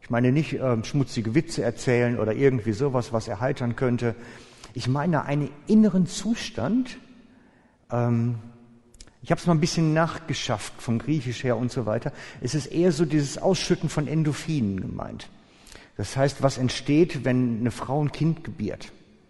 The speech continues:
Dann hat sie Freude. Sie merkt den Schmerz gar nicht so richtig, weil sie eine innere Freude hat. Ja, ma-, schon irgendwie. Ich kann's ja nicht nachempfinden. Aber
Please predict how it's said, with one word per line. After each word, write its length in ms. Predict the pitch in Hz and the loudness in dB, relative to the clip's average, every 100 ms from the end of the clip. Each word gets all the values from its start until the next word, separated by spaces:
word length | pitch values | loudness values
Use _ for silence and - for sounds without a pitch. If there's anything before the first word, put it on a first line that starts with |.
| _ _ _ _ | _ _ _ _
Dann 120 | - 107 | -6 -4
hat 120 | - | -2
sie 120 | 147 | -4
Freude. 500 | - - 151 151 107 | -6 -4 0 0 0
Sie 100 | 101 | -2
merkt 300 | 107 139 - | 0 0 0
den 80 | 117 | -4
Schmerz 500 | - 117 131 165 - | -2 -2 -4 -6 -6
gar 160 | 135 | -4
nicht 140 | 135 147 | -4 -4
so 100 | 151 | -6
richtig, 480 | 165 - - 202 - - - _ _ _ _ _ | -6 -6 -6 -8 -12 -20 -20 _ _ _ _ _
weil 180 | 123 127 | -2 0
sie 160 | 147 | 0
eine 220 | - 147 | 0 -2
innere 300 | 143 175 165 | 0 0 0
Freude 440 | 165 - 170 98 - | -4 0 2 2 -2
hat. 220 | - - - - _ | -8 -14 -18 -20 _
Ja, 100 | 104 - - | -4 -4 -10
ma-, 120 | - 113 - | -6 -6 -6
schon 440 | - 135 139 - | 4 6 6 6
irgendwie. 760 | 120 113 107 104 123 90 - - | 4 4 2 2 2 2 -6 -16
Ich 100 | - | 0
kann's 220 | 135 117 | 0 2
ja 80 | 113 | 2
nicht 160 | 107 | 0
nachempfinden. 800 | 123 135 139 135 - 143 98 90 - - - - - - - - - - - - - - - - - - - - - - - - - - - - - - - - - - - - - - | 6 6 6 6 8 8 6 -2 -6 -12 -12 -14 -14 -14 -12 -10 -10 -12 -14 -16 -18 -18 -18 -18 -18 -20 -20 -20 -20 -20 -20 -20 -20 -20 -20 -20 -20 -20 -20 -20 -20 -20 -20 -20 -20 2
Aber 580 | 143 139 127 - - | 8 10 10 8 -12